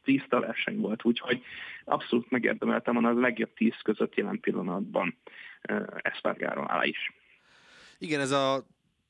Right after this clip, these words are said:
Speaker 2: az a dobogó, az valóban erőből jött össze, és talán az volt benne a legjobb, de hogy ha végig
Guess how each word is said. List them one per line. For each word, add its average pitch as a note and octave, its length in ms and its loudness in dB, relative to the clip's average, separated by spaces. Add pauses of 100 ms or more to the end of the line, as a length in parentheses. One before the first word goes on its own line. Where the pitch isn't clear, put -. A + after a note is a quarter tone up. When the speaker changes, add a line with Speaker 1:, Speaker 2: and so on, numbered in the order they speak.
(480)
Speaker 2:
az A2+ 200 -8
a A#2 160 -2
dobogó, C3 340 0
az A2+ 120 0
valóban A2 380 -2
erőből G2+ 420 -2
jött G2 200 -4
össze, G#2+ 200 -6
és G2+ 100 -4
talán G#2 200 -2
az G#2 160 -6
volt F#2 180 -8
benne F2+ 240 -6
a F#2 60 -8
legjobb, B2 500 -4
de A#2 140 -2
hogy A#2 460 -6
ha A#2 160 -10
végig C#3 300 -4